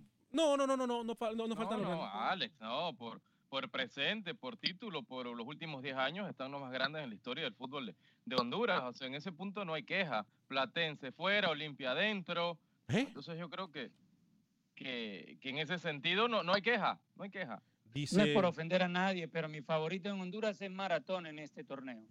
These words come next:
Speaker 1: dice Pablo, eh, Dormond, dice, "Se salió del closet, <laughs> Rookie", dice. <laughs> No, él dijo que chupaba la fruta, no dijo que chupaba nada más. Este, qué mal pensados son aquí, ¿eh? Mal pensados.
Speaker 3: Ay,
Speaker 1: ¿Usted me
Speaker 3: Dios.
Speaker 1: tiene información de alarma o no del fútbol salvadoreño del técnico del Salvador?
Speaker 3: Póngala,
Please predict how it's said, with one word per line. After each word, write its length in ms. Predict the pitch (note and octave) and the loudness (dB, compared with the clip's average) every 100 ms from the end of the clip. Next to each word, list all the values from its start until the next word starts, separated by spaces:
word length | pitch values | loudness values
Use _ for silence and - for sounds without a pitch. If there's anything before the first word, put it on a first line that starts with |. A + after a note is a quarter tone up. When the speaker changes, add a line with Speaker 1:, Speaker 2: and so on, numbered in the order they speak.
| - | -12
Speaker 1:
dice 360 | C3+ C#3+ - C3+ | -6 -4 -2 0
Pablo, 680 | C#3 C3+ C3+ C3 B2+ B2+ - | 2 2 2 2 2 0 -2
eh, 220 | A2+ A2 | 0 0
Dormond, 360 | F#2 C#3 C3+ A#2+ | 2 0 0 0
dice, 200 | B2+ C#3+ | 0 -4
"Se 220 | - - D#3+ | -4 0 4
salió 300 | E3 F#3+ G#3+ | 4 6 6
del 120 | G#3+ | 4
closet, 420 | - B3 - A3 | 4 4 4 0
<laughs> 120 | F#3+ | 0
Rookie", 380 | A#3 B3+ - A#3 - | 2 2 2 -4 -4
dice. 340 | - - - G#3 - - | -6 -6 -4 -6 -6 -6
<laughs> 420 | - - - - - _ - - - | -6 -6 -2 0 0 _ -14 -10 2
No, 240 | E3+ E3 | 4 6
él 100 | F#3 | 4
dijo 160 | D#3+ F3+ | 4 4
que 80 | F#3+ | 2
chupaba 240 | C#3 E3 | 4 6
la 100 | D#3+ | 6
fruta, 320 | - F3 C#3 | 4 2 4
no 80 | C3 | 4
dijo 140 | D3 D#3 | 6 4
que 60 | |
chupaba 160 | C#3 C#3 | 2 0
nada 200 | C#3 B2+ | 0 -2
más. 100 | A2 - - - - - - | -6 -12 -20 -20 -20 -20 -2
Este, 1080 | B2+ B2+ - C#3 C3+ B2+ B2 A#2 G#2+ F#2+ F#2+ | 2 2 0 0 2 2 0 0 -4 -6 -8
qué 80 | - | 0
mal 140 | C3 D#3 | 2 2
pensados 360 | A2 G#2 C#3+ | 0 2 2
son 120 | A2+ | 2
aquí, 280 | G2+ - G#2 | -6 -6 -6
¿eh? 120 | F2 - _ _ _ - | -6 -14 _ _ _ 0
Mal 160 | D#3+ | 2
pensados. 280 | D#3 C#3 - | 4 2 0
Speaker 3:
Ay, 140 | - - | -2 2
Speaker 1:
¿Usted 200 | G#3 C4+ | 4 6
me 100 | D4+ | 6
Speaker 3:
Dios. 40 | C#4 | 6
Speaker 1:
tiene 160 | D4+ | 4
información 460 | C4 A3+ F#3+ E3+ B3+ | 4 6 6 4 4
de 60 | |
alarma 280 | A3+ C4+ C#4+ | 6 6 6
o 100 | F#3+ | 6
no 240 | F#3+ G#3+ F3+ | 8 10 8
del 140 | C#3 | 4
fútbol 240 | F3+ F3 | 2 2
salvadoreño 460 | E3 E3 E3 F3+ E3+ | 2 4 4 6 4
del 100 | D3 | 4
técnico 360 | E3+ D#3+ C#3+ C3 | 4 2 4 4
del 100 | A#2+ | 4
Salvador? 340 | A#2 G2+ D#2+ - | 2 2 0 4
Speaker 3:
Póngala, 500 | A#3+ A#3 G3 D#3+ | 6 6 4 2